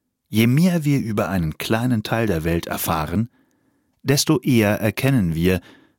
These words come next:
wie unermesslich das Unbekannte und unsere Unwissenheit sind.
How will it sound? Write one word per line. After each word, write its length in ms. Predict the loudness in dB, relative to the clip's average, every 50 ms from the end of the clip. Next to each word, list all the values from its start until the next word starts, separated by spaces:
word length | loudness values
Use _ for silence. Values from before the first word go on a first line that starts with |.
| _ _ _ _
wie 260 | -2 0 2 2 0
unermesslich 840 | 2 2 0 0 2 0 -2 0 0 0 0 -2 -4 -4 -4 -4 -2
das 160 | -2 -4 -4 -2
Unbekannte 840 | -2 0 0 0 -2 -4 -8 -8 -8 -8 -8 -8 -10 -12 -14 -14 -14 _ _ _ _ _ _ _ _ _ _ _
und 260 | _ -12 -10 -10 -10 -8
unsere 440 | -4 -4 -2 -2 -2 -2 -2 2
Unwissenheit 760 | 2 4 4 4 2 2 0 -2 -4 -6 -8 -8 -8 -8 -6 -4
sind. 320 | -4 -4 -4 -6 -8 -14